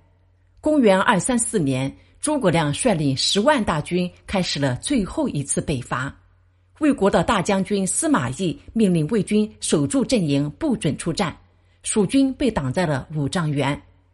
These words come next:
十万大军远道而来，如果不能尽快结束战斗，时间一长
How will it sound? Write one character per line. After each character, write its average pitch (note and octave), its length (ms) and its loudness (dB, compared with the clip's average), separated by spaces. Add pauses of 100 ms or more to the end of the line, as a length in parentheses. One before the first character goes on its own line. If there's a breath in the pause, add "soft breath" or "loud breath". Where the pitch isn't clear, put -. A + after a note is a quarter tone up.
(440)
十 - 240 2
万 B3+ 240 4
大 F#3 160 2
军 F#3+ 360 0
远 D3+ 240 2
道 B3 120 2
而 D#3 200 -2
来， C#3+ 280 -2 (240 soft breath)
如 C#4+ 160 -2
果 A#3 160 6
不 A#3 160 2
能 E3+ 180 4
尽 C#3+ 240 2
快 G3+ 220 0
结 - 180 -2
束 C4 160 -2
战 F#3+ 240 0
斗， D#3+ 300 0
时 - 180 -4
间 G3+ 240 0
一 A3 120 0
长 C#3 280 -4